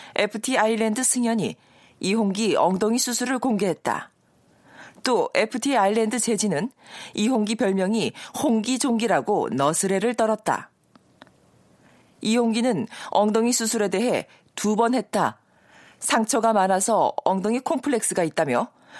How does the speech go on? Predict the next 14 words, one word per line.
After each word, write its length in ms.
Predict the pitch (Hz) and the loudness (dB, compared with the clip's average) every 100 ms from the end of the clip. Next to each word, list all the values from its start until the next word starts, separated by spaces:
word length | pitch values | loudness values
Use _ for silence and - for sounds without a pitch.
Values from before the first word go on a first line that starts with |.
| - - | -20 -8
중국에서 560 | - 226 226 214 214 262 | -2 0 0 0 0 -2
팬미팅을 580 | 311 302 247 233 202 | -2 -2 -2 -2 0
하는데 500 | 208 160 143 170 110 - - - - | 0 0 0 0 -2 -6 -20 -20 -8
종기 300 | - 170 180 | -2 -2 -2
때문에 500 | - 175 165 196 123 - | -2 -2 0 0 0 -2
거동이 380 | - 165 170 220 | -4 -2 0 -2
불편했다. 760 | 269 - 240 214 - 117 - _ _ _ _ _ _ - | -2 -2 -2 -2 -2 -4 -6 _ _ _ _ _ _ -4
그래서 400 | 190 185 214 202 - - | -2 0 0 -2 -6 -2
엉덩이가 640 | - 190 190 190 220 123 | 0 2 0 0 2 2
아프다고 440 | 113 - - 214 220 | 0 -2 -4 0 0
말했고 520 | 208 208 - 139 113 - - | 0 -2 -2 -4 -4 -18 -10
별명도 460 | - 185 170 170 196 | 0 0 2 0 0
생겼다고 560 | 247 208 208 190 156 233 | -2 -2 -2 -2 -2 -2
털어놨다. 720 | 247 220 208 190 139 123 - | 0 2 0 0 -4 -4 -10